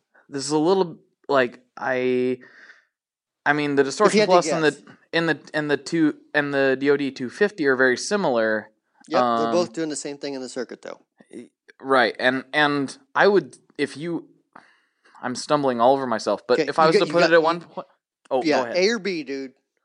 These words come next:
Speaker 2: So hard, hard or soft?
Speaker 1: This is a little bit weird, 'cause I'm pretty sure it's hard.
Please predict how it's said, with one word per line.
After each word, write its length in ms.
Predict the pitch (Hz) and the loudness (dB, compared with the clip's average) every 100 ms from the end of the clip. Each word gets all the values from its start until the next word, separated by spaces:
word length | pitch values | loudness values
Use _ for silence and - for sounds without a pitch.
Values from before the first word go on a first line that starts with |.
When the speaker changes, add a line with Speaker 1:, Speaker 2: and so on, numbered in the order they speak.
| _ | _
Speaker 2:
So 140 | - 165 | -10 -4
hard, 140 | 175 | -4
hard 380 | 196 180 151 190 | -6 -10 -8 -6
or 40 | 196 | -8
soft? 400 | 151 - _ _ _ _ _ _ _ _ _ _ _ _ _ - - - - | -10 -12 _ _ _ _ _ _ _ _ _ _ _ _ _ -20 -20 -20 -14
Speaker 1:
This 120 | 151 | -12
is 60 | 156 | -6
a 40 | |
little 240 | 180 208 | -2 0
bit 160 | 175 143 | 0 -2
weird, 300 | 143 113 95 - _ - | -2 -4 -6 -16 _ -8
'cause 160 | 143 | -4
I'm 120 | 147 147 | -4 0
pretty 200 | 185 180 | 2 2
sure 160 | 196 | 2
it's 120 | 165 - | -2 0
hard. 400 | 160 143 101 | 2 2 0